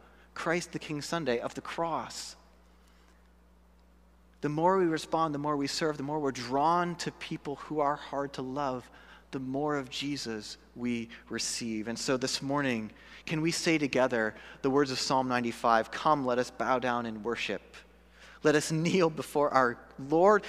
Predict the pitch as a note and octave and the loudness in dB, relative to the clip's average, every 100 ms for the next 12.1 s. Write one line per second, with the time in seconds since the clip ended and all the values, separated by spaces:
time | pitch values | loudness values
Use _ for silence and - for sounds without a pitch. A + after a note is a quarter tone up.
0 | - C#3+ C#3 D3+ F3 D3 - C3 - F#3 | -2 0 4 4 4 0 0 -6 -4 0
1 | F3 D#3+ D3+ D3 A#2 A2 B2 C#3 C3 A2+ | 0 0 0 0 0 -4 -4 -2 -2 -4
2 | - C#3 C3 B2 - - - - _ - | -10 -6 -6 -6 -10 -16 -20 -20 _ -14
3 | B2 - A2+ G2 F2+ - - - _ - | -12 -12 -12 -12 -14 -20 -20 -20 _ -16
4 | - - - B2+ A#2 - - C#3 B2 - | -16 -16 -6 -4 -2 -2 -2 -2 -6 -10
5 | - - _ _ _ _ _ - A#2 - | -20 -20 _ _ _ _ _ -12 -12 0
6 | C#3 G#2+ - - - - _ _ _ _ | 0 0 -6 -16 -16 -20 _ _ _ _
7 | A#2+ B2+ A2+ - G#2+ - - G2 F#2 G2+ | -6 -4 -6 -6 -12 -12 -4 -2 -2 -6
8 | - - _ _ _ _ _ _ _ _ | -16 -20 _ _ _ _ _ _ _ _
9 | _ _ _ _ _ _ - - - - | _ _ _ _ _ _ -14 -14 -20 -20
10 | - - - C#3+ D3+ - - - D3+ C#3+ | -18 -20 2 4 4 0 -6 -2 -2 0
11 | C#3+ C3 C#3 D3 C3+ B2 A2+ A#2 A2 G#2 | -2 4 6 6 2 0 0 -2 0 -2
12 | G#2 | -6